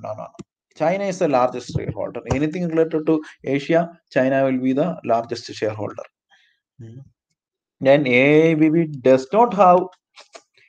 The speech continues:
any members outside Asia. You know, if we need eighty members, we need more than, I mean,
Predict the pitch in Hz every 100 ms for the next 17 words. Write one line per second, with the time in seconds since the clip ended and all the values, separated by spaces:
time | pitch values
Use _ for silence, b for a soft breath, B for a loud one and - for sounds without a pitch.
0 | _ 131 165 151 147 151 147 131 131 135
1 | 123 110 107 104 - b b _ 131 143
2 | 156 135 - 147 139 156 151 143 160 170
3 | 165 151 170 160 160 170 165 - _ 143
4 | 143 147 147 135 131 131 131 131 _ _
5 | _ 123 127 127